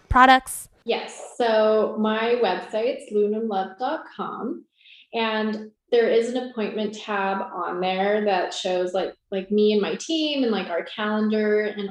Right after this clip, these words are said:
Speaker 2: all of that, and, like, you can see my candles and all that good stuff, and it does have my bio. And obviously, if anyone, uh, you know, has any questions, they can always email me or, you know, D M me on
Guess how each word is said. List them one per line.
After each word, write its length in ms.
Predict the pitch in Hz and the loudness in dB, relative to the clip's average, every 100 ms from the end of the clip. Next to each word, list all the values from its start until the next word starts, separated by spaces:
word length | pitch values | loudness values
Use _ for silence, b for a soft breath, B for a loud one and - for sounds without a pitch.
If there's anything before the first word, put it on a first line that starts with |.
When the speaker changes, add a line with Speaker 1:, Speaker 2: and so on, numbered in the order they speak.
| 185 | -8
Speaker 2:
all 200 | 180 180 | -8 -8
of 80 | 180 | -2
that, 480 | 214 214 208 196 | 0 2 0 0
and, 100 | 190 | -4
like, 120 | 180 - _ | -10 -18 _
you 60 | |
can 180 | _ _ - | _ _ -20
see 100 | - | -18
my 140 | - - | -18 -10
candles 640 | 349 349 330 320 320 311 | -8 -4 -2 0 0 -2
and 360 | 247 220 202 202 | -2 0 0 -2
all 220 | - 220 240 | -2 -2 0
that 140 | 233 | -2
good 180 | 208 - | -4 -4
stuff, 400 | - 196 196 196 | -4 -2 -2 -4
and 120 | 190 | -8
it 40 | |
does 180 | 196 196 | -6 -6
have 140 | 214 208 | -4 -4
my 220 | 233 247 | -2 -4
bio. 720 | 202 185 185 180 180 175 190 190 b b b _ | -4 -2 0 0 -2 -2 -4 -6 b b b _
And 380 | 208 190 185 185 - | -4 -2 -2 -4 -2
obviously, 460 | 208 208 214 208 | 2 2 2 2
if 100 | 196 | 2
anyone, 340 | 196 185 180 165 | 0 -6 -6 -6
uh, 120 | - - - _ | -8 -10 -14 _
you 120 | 196 | -8
know, 100 | 190 | -6
has 200 | 175 - | -8 -10
any 100 | 113 | -14
questions, 420 | - 185 185 180 | -14 -12 -10 -8
they 140 | 180 180 | -8 -8
can 100 | 190 | -8
always 200 | 180 190 - | -6 -6 -4
email 420 | 269 254 247 240 | -2 0 0 2
me 380 | 226 220 208 196 | 2 2 0 -2
or, 220 | 196 220 | -8 -6
you 140 | 202 190 | -4 -4
know, 100 | 180 | -6
D 140 | 190 | -8
M 140 | 180 180 | -8 -8
me 100 | |
on 60 | - | -12